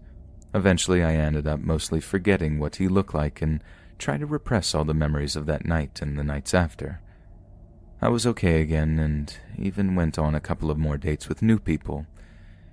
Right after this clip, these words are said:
Until yesterday, March twenty-third, two thousand nineteen,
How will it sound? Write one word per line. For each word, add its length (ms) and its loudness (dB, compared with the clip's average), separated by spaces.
Until 300 0
yesterday, 720 -2
March 300 -8
twenty-third, 540 -4
two 100 -8
thousand 300 -2
nineteen, 640 0